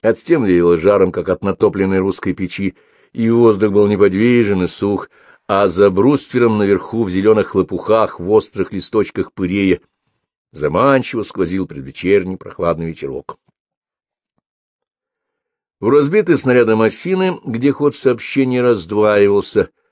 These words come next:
одно из ответвлений вело к пулемётам, Царёв остановился. Отсюда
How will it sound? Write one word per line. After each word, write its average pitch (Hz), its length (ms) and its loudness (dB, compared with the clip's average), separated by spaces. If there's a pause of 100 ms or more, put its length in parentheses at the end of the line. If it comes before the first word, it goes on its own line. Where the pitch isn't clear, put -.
(220)
одно 92 240 -4
из 90 80 0
ответвлений 92 640 -2
вело 90 200 2
к - 80 -20
пулемётам, 87 560 -2 (420)
Царёв 95 320 -6
остановился. 71 640 -8 (2000)
Отсюда 190 800 0